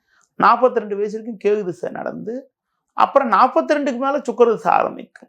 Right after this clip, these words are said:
எது எப்படி இருந்தாலும் சரி, பூசத்துல பிறந்தவங்களுக்கு சுக்கிரன் மட்டும் நட்பு வீட்டுல இருந்துட்டு, லக்னாதிபதிக்கு நட்பு கிரகமா இருந்துட்டா,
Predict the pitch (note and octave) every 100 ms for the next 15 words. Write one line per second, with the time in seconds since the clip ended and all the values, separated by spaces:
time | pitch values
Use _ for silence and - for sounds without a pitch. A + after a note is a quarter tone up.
0 | _ - F3+ B3 D4+ C#4+ C#4 B3 A3+ G3+
1 | A3 - B3 A3+ - B3+ A#3 A#3 G3+ G3
2 | G3 F#3+ F#3 F#3 - C4+ D4+ _ _ _
3 | _ - A3+ - D#4+ D4+ B3 G3+ C4+ G#3+
4 | F3 - B3 G#3+ G3 F3+ F#3 F3+ B3+ C#4
5 | - F3 E3+ B3+ D4+ D4 B3 C4 G#3+ A#3+
6 | G3 E3 A3 G#3+ G3+ G#3+ G#3 E3+ F3 E3+
7 | - -